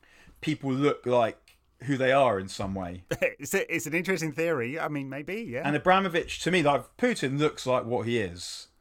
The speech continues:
Speaker 1: Like, you look at him and you're
Speaker 2: Yes.
Speaker 1: like, "Oh, man." Whereas
Speaker 2: <laughs>
Speaker 1: Abramovich, you look at him and you're like, "Oh, man," but only because you know. Like, if you saw him, that wouldn't be something that would occur to you. Like, he doesn't, he doesn't have that.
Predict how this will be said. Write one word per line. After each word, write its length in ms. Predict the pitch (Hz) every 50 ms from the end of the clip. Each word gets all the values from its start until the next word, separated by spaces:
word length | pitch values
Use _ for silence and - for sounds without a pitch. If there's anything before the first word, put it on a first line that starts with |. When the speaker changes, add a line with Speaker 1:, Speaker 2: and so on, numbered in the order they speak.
| _
Speaker 1:
Like, 140 | - 110 117
you 80 | 123 131
look 220 | 147 147 139 -
at 60 | 117
him 200 | 107 117 - -
and 80 | 107 104
you're 140 | 107 110 107
Speaker 2:
Yes. 320 | 156 147 120 - - -
Speaker 1:
like, 100 | 110 104
"Oh, 140 | 95 95 92
man." 380 | 92 101 110 104 95 85 78 76 _ _ _ _ _ _ _ _ _ _ _ _ _ _ _ _ _ _
Whereas 560 | - 120 127 131 131 131 135 131 127 127 120 -
Speaker 2:
<laughs> 0 |
Speaker 1:
Abramovich, 920 | 143 - 190 190 196 190 - 190 - 190 190 185 156 - - - - - _ _
you 140 | - 131 147
look 180 | 185 190 190
at 80 | - 170
him 100 | 160 151
and 60 | 151
you're 100 | 139 135
like, 120 | 135 139 -
"Oh, 120 | 147 143 143
man," 240 | 143 151 139 117 -
but 140 | 131 127
only 180 | 151 175 185 185
because 300 | 156 160 - 165 139 131
you 100 | 135 131
know. 240 | 135 143 143 120 98
Like, 220 | 95 104 104 107 120
if 100 | - 156
you 80 | 156
saw 380 | 135 - - - 190 196 190 160
him, 340 | 120 101 98 95 101 110 - _ _ _ _ _ _ _ - - - - - - - - -
that 180 | 151 135 139
wouldn't 200 | 143 147 139 135
be 80 | 127 131
something 500 | - - 147 139 131 123 123 120 120 117
that 100 | 123 120
would 140 | 123 123 117
occur 300 | 113 - 143 139 135 120
to 160 | 98 - 107
you. 60 | 101
Like, 100 | 110 98
he 60 | 107
doesn't, 360 | 110 - 143 135 120 127 117 - _ _ _ _
he 60 | -
doesn't 220 | - 147 143 135 120
have 300 | 110 143 147 143 117 101
that. 280 | 95 82 80 78 -